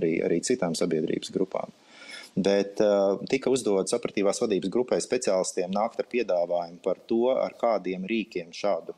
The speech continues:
ā, šādu lēmumu faktiski varētu ieviest, un, un pagaidām tāds,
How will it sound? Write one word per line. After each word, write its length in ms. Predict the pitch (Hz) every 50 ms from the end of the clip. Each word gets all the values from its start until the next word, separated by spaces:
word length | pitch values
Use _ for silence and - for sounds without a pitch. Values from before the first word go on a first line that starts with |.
| - -
ā, 140 | 98 92 87
šādu 480 | - - - 95 92 87 82 87 85
lēmumu 400 | 87 92 98 104 110 101 82 -
faktiski 400 | - 101 104 - - 87 - -
varētu 320 | 104 104 87 82 - 104 104
ieviest, 400 | 107 123 131 131 - - - 107
un, 220 | 98 95 92 90 90
un 80 | 92
pagaidām 560 | - - 117 110 95 85 87 92 92 87 87
tāds, 380 | - - 90 87 - - -